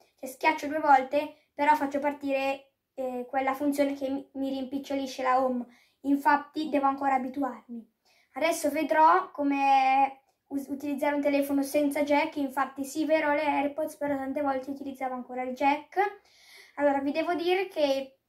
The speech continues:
Swappy mi ha sorpreso perché consegna in tre giorni con D H L,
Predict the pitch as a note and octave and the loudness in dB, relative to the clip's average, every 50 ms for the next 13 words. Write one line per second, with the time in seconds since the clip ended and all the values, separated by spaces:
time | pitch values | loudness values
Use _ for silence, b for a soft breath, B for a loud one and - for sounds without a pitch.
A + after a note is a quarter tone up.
0 | - - - - _ _ _ - D#4 F4 F4 F4+ F4 - - - F#4+ G4 F#4+ F4 | -20 -20 -20 -20 _ _ _ -2 4 4 6 6 4 0 -2 0 2 2 2 2
1 | D#4+ D4+ C#4+ - D4 D4 C#4 - C4 C4 B3+ C4 C4 B3+ - D#4 D4+ D4+ - C#4+ | 0 -4 -6 -4 -6 -6 -6 -4 -4 -4 -4 -4 -4 -2 -2 -2 -2 0 -2 -2
2 | B3+ B3 B3+ - - D4 D#4 D#4 D4 D4 - F4 F#4 G4+ G4+ G4+ F#4+ E4 D#4+ E4+ | -2 -2 -2 -6 -6 -2 -2 0 0 0 2 2 2 2 2 0 0 0 0 -2
3 | E4+ F4 F4+ - _ _ _ _ - D#4 D4+ C#4 C#4 C#4+ D4 C#4+ D4 D4 D4 D#4 | -2 -4 -8 -10 _ _ _ _ -2 0 2 2 2 2 4 4 4 4 2 0
4 | D#4+ E4+ G4 G#4 G#4+ - b b b b _ _ _ A3+ - - - D#4+ D#4+ D4 | 0 0 0 -2 -2 -10 b b b b _ _ _ -20 -20 -8 -2 0 0 2
5 | C#4+ C#4+ C#4+ C#4+ C#4+ - D#4 D4 D4+ D#4 D#4+ E4 E4+ F4+ F#4+ F#4+ F#4+ | 2 2 2 0 0 0 2 2 2 2 0 2 4 4 4 4 2